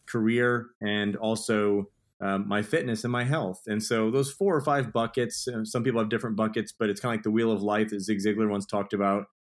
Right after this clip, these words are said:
And what are those buckets? And so I just began to look at my life and say, "Okay, if it doesn't fit into those buckets,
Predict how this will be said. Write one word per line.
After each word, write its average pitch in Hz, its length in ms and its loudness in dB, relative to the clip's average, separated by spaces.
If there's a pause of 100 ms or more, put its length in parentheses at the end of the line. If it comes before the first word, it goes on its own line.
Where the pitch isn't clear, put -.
(260)
And 123 100 -2
what 156 100 2
are 165 40 4
those 131 140 4
buckets? 117 420 0
And 101 140 0
so 107 140 -2
I 120 80 2
just 135 180 0
began 113 240 0
to 107 80 2
look 110 160 2
at 110 60 -4
my 107 80 0
life 104 280 2
and 104 120 -2
say, 107 140 -2
"Okay, 101 200 0
if 98 80 0
it 104 100 -2
doesn't 165 360 0
fit 143 280 0
into 120 220 -2
those 107 220 2
buckets, - 640 -6